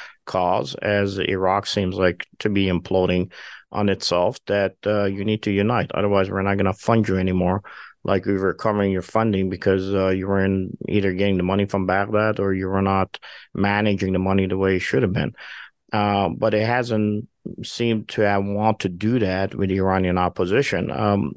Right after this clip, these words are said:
even our allies, though, I would ask the question here: is where is their standing? Would it be the, uh, United Kingdom or others? I know that, um, we have not allowed visas for Iranian students,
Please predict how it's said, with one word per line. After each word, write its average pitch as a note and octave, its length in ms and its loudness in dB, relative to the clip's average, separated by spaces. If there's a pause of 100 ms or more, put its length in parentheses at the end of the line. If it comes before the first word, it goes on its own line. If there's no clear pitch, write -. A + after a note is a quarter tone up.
(120)
even A#2 320 2
our A2 200 2
allies, G2+ 540 0
though, G2 180 0
I G2+ 80 2
would F#2+ 160 0
ask F#2+ 240 0
the - 60 -4
question G2 440 0
here: G2+ 380 0 (400)
is A2 240 0
where A#2 220 0
is A2 100 -4
their A2 140 0
standing? A#2 520 0
Would G#2 160 0
it F#2+ 60 -4
be G2 260 2
the, F#2+ 540 0 (220)
uh, G#2 80 0
United G2+ 560 -2
Kingdom B2 340 0
or A2 200 2
others? G2+ 300 0
I G2+ 140 0
know G#2 220 2
that, G2+ 280 0 (480)
um, G2+ 520 2 (120)
we A2 220 0
have G#2 200 2
not G#2 260 2
allowed G2 420 0
visas G2+ 480 0
for G2 420 0
Iranian G2+ 720 0
students, G2+ 720 0